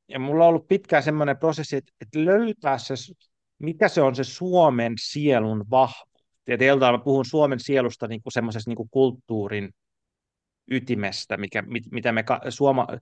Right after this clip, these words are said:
Suomessa kasvaneet jaamme, tai Suomessa sukulinjansa omaavat jaamme, niin, niin siinä on myöskin se, että se toinen puoli on siinä siitä äärimmäisestä köyhyydestä, puutteesta,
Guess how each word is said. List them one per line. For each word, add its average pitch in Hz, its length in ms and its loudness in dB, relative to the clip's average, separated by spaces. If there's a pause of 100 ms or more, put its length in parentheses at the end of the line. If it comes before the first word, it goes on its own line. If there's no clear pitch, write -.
(240)
Suomessa 139 520 2
kasvaneet 110 680 0
jaamme, 113 640 2
tai 113 140 -4
Suomessa 120 500 -2 (300)
sukulinjansa 113 800 -2 (220)
omaavat 113 420 2
jaamme, 110 400 2
niin, 107 140 -6 (680)
niin 131 220 -4
siinä 202 220 2
on 226 60 4
myöskin 226 320 -2
se, 196 280 4
että 147 280 0 (920)
se 147 120 -6
toinen 185 420 2
puoli 135 300 2
on 127 80 -4
siinä 135 280 -4
siitä 131 320 -6
äärimmäisestä 127 720 2
köyhyydestä, 117 880 0 (540)
puutteesta, 131 960 0